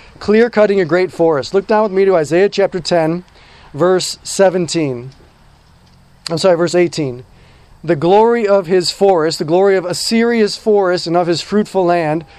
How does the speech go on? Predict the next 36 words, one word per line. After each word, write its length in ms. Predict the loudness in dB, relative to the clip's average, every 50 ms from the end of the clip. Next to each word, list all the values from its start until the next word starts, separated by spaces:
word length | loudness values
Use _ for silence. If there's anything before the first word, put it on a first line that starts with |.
| -20 -14 -4
the 100 | -2 0
Lord 380 | 2 2 2 4 4 4 2 0
will 180 | 0 0 -2 0
destroy." 800 | 0 -2 -2 -2 -8 -6 -2 0 2 2 2 0 -2 -4 -10 -16 -20 _ -20 -20 -20 -20 _ -12
And 120 | -10 -4
verse 240 | -2 -2 -2 0 0
nineteen, 600 | 0 0 0 0 -2 -4 -6 -6 -6 -8 -10 -16 -20 _ _ _ -20 -20 _
"The 120 | -2 -2 0
remnant 420 | 2 2 2 4 2 2 0 0
of 140 | -2 -2 -2
the 80 | -4 -4
trees 420 | -4 -4 -2 0 0 0 0 0
of 80 | 0 0
his 160 | 0 -2 -2
forest 460 | -2 0 0 2 2 0 -2 -2 -2
will 80 | -2 -2
be 180 | -2 -4 -4
so 300 | -2 0 0 0 0 -2
few 340 | -6 -8 -6 -2 0 0 0
that 140 | 0 0 -2
a 80 | -4
child 400 | -4 -2 0 0 0 0 -2 -4
can 100 | -4 -4
write 220 | -2 0 -2 -2 -2
them 120 | -4 -4
down." 380 | -2 -2 0 0 -2 -4 -6 -10 _ _ _ -20 -20 -20 -20 _
Skip 280 | -14 -8 -4 -2 0 2
down 200 | 2 2 2 2
to 60 | 0
the 140 | 0 2 2
end 120 | 2 2
of 60 | 0
the 60 | 0 0
chapter, 320 | 0 0 0 0 0 0
verse 220 | 0 0 -2 -2
thirty-three. 680 | 0 0 0 0 0 -2 -4 -2 0 0 0 0 -2 -6